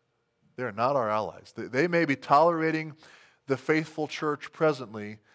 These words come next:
but we have seen how quickly things can change. So where w-, will we stand? How will we respond? Whose authority will we submit to?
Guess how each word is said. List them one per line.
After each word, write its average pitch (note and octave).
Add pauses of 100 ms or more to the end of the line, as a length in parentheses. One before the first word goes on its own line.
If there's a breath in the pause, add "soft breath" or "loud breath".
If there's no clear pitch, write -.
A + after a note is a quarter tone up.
(120)
but A#2+
we B2
have A#2+
seen D#3
how A2+
quickly B2+ (220)
things A#2+ (120)
can G#2
change. - (1300)
So -
where C#3+
w-, E3 (300)
will D#3+
we D#3+
stand? D#3 (800)
How E3+
will E3+
we E3+ (500)
respond? D#3+ (720)
Whose F#3+
authority B2+ (960)
will E3
we G2+ (540)
submit A3
to? E2